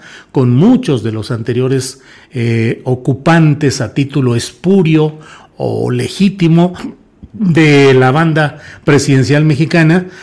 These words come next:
que solían llegar a Estados Unidos en medio de escándalos de prensa filtrados acerca, pues, de los muchos actos de corrupción, de problemas de violencia incontrolada. Un segundito.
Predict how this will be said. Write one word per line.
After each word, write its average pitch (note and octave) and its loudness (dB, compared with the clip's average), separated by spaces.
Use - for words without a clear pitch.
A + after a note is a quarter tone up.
que D#3+ 0
solían F3+ 2
llegar F#3+ 2
a F#3+ 2
Estados F#3 0
Unidos F#3 2
en D3+ 2
medio F3+ 2
de D#3 0
escándalos F3+ 0
de C3 0
prensa G3+ 0
filtrados D#3 0
acerca, D#3 0
pues, C3 0
de B2+ -2
los B2 0
muchos F3+ -4
actos E3+ -4
de C#3 -4
corrupción, D#3+ -2
de D#3 0
problemas C3+ -4
de B2+ 2
violencia D3 0
incontrolada. C3+ 0
Un G3 -2
segundito. C#3+ -4